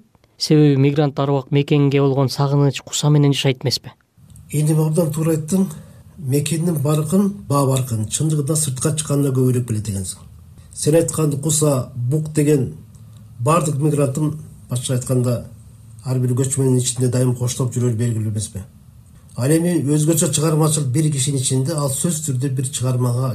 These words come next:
Speaker 2: жырларга айланып кетер шексиз. Менин көптөгөн ырларым дал ушул сагынычта болгон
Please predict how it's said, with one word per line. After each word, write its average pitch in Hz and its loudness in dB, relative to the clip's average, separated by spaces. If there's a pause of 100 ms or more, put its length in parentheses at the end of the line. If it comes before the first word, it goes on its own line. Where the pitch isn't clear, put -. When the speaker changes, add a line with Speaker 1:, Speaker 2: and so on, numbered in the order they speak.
Speaker 2:
жырларга 127 0
айланып 117 -2
кетер 110 -6
шексиз. - -10 (960)
Менин 131 0
көптөгөн 151 0
ырларым 131 0
дал 131 -2
ушул 127 -2
сагынычта 123 -2
болгон 113 -4